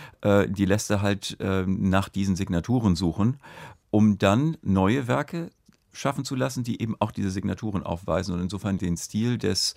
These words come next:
Komponisten, äh, aus dem die Database sich, äh, speist,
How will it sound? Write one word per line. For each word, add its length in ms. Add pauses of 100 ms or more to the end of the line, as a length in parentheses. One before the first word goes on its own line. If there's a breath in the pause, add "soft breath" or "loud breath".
(240 loud breath)
Komponisten, 920
äh, 40
aus 200
dem 560
die 120
Database 560
sich, 380
äh, 300
speist, 540